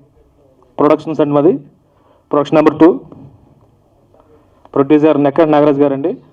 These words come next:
డైరెక్టర్ సతీష్ కుమార్ గారు, సతీష్ కుమార్ గారు డైరెక్టర్ గారండి. అశ్విని శ్రీ గారు మెయిన్ క్యారెక్టర్.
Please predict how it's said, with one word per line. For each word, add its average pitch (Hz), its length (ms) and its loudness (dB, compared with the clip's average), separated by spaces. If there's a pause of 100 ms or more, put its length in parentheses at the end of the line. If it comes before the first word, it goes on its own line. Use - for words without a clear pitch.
(640)
డైరెక్టర్ 147 320 -2
సతీష్ 151 280 0
కుమార్ 147 220 0
గారు, 151 320 0 (600)
సతీష్ 156 220 -4
కుమార్ 156 220 0
గారు 143 360 0 (260)
డైరెక్టర్ 147 280 0
గారండి. 139 320 -2 (1080)
అశ్విని 165 300 -2
శ్రీ 165 180 2
గారు 151 360 0 (1000)
మెయిన్ 147 240 0
క్యారెక్టర్. 156 480 0